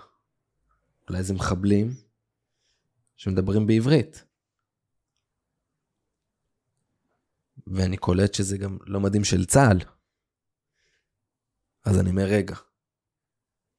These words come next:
ואז באיזשהו שלב, אני מבין שאני שומע עברית, בלי מבטא, וזה עברית, מה שנקרא, עברית צחה, צחה, ועברית תקינה, בלי מבטא ערבי.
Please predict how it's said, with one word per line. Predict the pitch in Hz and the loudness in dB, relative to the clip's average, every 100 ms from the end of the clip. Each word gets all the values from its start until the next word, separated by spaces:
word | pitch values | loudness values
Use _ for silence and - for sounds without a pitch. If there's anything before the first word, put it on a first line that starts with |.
| _ _ _ _ _ _ _ _ _ _ _ _ _ _ _ - | _ _ _ _ _ _ _ _ _ _ _ _ _ _ _ -8
ואז | 107 98 | -2 0
באיזשהו | 110 101 - | 0 -2 -10
שלב, | - 107 104 95 95 - | -2 0 0 -2 -12 -14
אני | 92 98 | -6 -2
מבין | 98 98 98 95 101 113 98 | -2 -2 -2 -2 0 0 -2
שאני | - 90 | -8 -8
שומע | - 92 98 | -4 0 0
עברית, | 87 95 92 95 98 101 - - _ | -2 -8 -14 -14 -14 -16 -18 -20 _
בלי | 87 95 107 | -6 0 0
מבטא, | 110 101 95 95 _ 98 95 95 95 98 - 117 | 0 -4 -8 -16 _ -2 -2 -2 -4 -8 -14 -14
וזה | 92 92 | -12 -10
עברית, | 92 92 95 101 101 | -12 -12 -8 -6 -4
מה | 98 | -6
שנקרא, | 95 92 90 95 95 92 92 | -6 -8 -10 -10 -8 -6 -8
עברית | 95 95 95 | -10 -10 -8
צחה, | - 98 - 101 - | -6 -6 -6 -6 -6
צחה, | - 90 - 107 107 107 101 90 | -6 -6 -2 0 0 -2 -8 -10
ועברית | 90 - 67 78 90 101 - - - | -14 -14 -14 -14 -8 -8 -8 -18 -16
תקינה, | - 95 98 113 120 117 - _ _ - - - _ _ - | -8 -6 -2 0 0 -2 -6 _ _ -20 -20 -20 _ _ 0
בלי | 98 | 2
מבטא | 98 95 101 | 2 2 0
ערבי. | 95 95 95 127 175 | 0 -4 -4 -2 -2